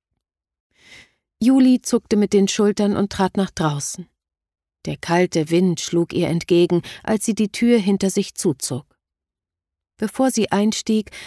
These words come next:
warf sie einen Blick zurück. Durch die Scheibe konnte sie sehen, wie der Mann sie unbewegt fixierte, mit einem Ausdruck, der zwischen Misstrauen und Warnung schwankte.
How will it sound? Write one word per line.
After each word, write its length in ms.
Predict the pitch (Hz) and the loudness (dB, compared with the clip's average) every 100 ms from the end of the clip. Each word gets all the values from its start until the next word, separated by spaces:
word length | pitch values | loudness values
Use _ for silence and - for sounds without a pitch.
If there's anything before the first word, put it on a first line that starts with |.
| - | -2
warf 220 | 208 202 | 2 2
sie 160 | - 208 | 2 0
einen 220 | 202 208 | 2 2
Blick 280 | 190 175 - | 2 -2 -2
zurück. 520 | - 180 160 _ - _ _ _ _ _ _ _ _ _ _ _ | -4 -2 -4 _ -20 _ _ _ _ _ _ _ _ _ _ _
Durch 220 | - 202 - | 0 0 2
die 140 | 208 | -2
Scheibe 580 | - 214 214 208 190 180 | 0 0 0 2 2 2
konnte 340 | - 196 190 180 | 2 0 0 0
sie 180 | 180 | 2
sehen, 420 | 165 170 196 190 180 - - | 2 4 6 4 0 -6 -4
wie 120 | 208 | 0
der 160 | 202 196 | 4 4
Mann 260 | 190 202 | 4 2
sie 240 | 196 202 - | 0 0 0
unbewegt 720 | 220 233 226 196 190 190 - | 0 2 2 2 2 0 -2
fixierte, 800 | - - - - 170 - 147 139 - - - _ _ | -6 -4 -4 -2 -2 -2 -8 -8 -12 -20 -20 _ _
mit 220 | - 226 - | -2 0 2
einem 260 | 220 220 | 2 2
Ausdruck, 680 | - 214 - - 254 254 - | 2 0 -2 -2 0 0 -2
der 340 | 208 190 190 - | -2 0 0 -4
zwischen 600 | - 196 - 185 180 185 | -6 -4 -2 0 2 4
Misstrauen 840 | 226 - - - 196 190 196 196 | 2 0 -8 -2 2 4 4 2
und 320 | 233 247 - | 2 0 2
Warnung 500 | 185 170 147 131 139 | 0 2 0 -2 -4
schwankte. 680 | - - 135 127 - - | -6 -4 -4 -4 -14 -14